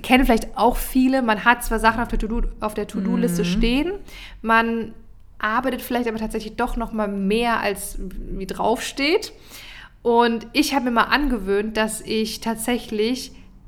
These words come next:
Speaker 1: jeden Tag meine Aufgaben aufschreibe, auch wenn sie nicht schon auf der Liste vorher drauf standen.
Speaker 2: Mhm.
Speaker 1: Einfach am Ende des Tages zu sehen, was habe ich
Speaker 2: Oh.
Speaker 1: alles gemacht.
Speaker 2: Auch gut, ja.
Speaker 1: Und dann habe ich gemerkt, okay,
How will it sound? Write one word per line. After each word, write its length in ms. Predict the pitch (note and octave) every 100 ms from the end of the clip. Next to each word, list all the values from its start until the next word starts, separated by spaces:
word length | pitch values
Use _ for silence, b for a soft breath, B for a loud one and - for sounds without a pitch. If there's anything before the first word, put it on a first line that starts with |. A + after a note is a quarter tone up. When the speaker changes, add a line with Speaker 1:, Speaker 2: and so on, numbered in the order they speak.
| - - -
Speaker 1:
jeden 340 | G#3+ B3+ E4 F4
Tag 340 | - A3+ A3
meine 220 | A3 G#3 G#3+
Aufgaben 480 | A3 - F#3+ F3+
aufschreibe, 920 | F3 G#3 A3+ A3+ - G3 F#3 F3+ F3
auch 100 | G3+
wenn 160 | A3 A#3
sie 100 | A3+
nicht 200 | A3+ -
schon 140 | A3
auf 160 | G3+ G3+
der 80 | G3+
Liste 260 | G3 F#3+
vorher 300 | F#3+ G3 F3+
drauf 320 | F3+ F3 F#3 -
standen. 480 | F3 F3 F3+ F#3
Speaker 2:
Mhm. 60 | B3+
Speaker 1:
Einfach 340 | C4 C#4+ C#4
am 100 | G#3+
Ende 200 | - A#3 G#3
des 100 | G#3
Tages 380 | G#3 F#3+ F#3+
zu 100 | -
sehen, 380 | F#3+ G3 G#3+ F#3 F#3
was 280 | F#3+ -
habe 120 | A3 G#3
ich 100 | A3
Speaker 2:
Oh. 40 |
Speaker 1:
alles 280 | G3 F#3+ -
gemacht. 340 | G3 A#3 C4+
Speaker 2:
Auch 240 | C4+ D#4+ -
gut, 360 | F#3+ F#3+ - -
ja. 200 | G3+ G3
Speaker 1:
Und 80 |
dann 180 | A3 B3+
habe 120 | C4
ich 140 | B3 -
gemerkt, 320 | A#3 A3+ -
okay, 260 | - -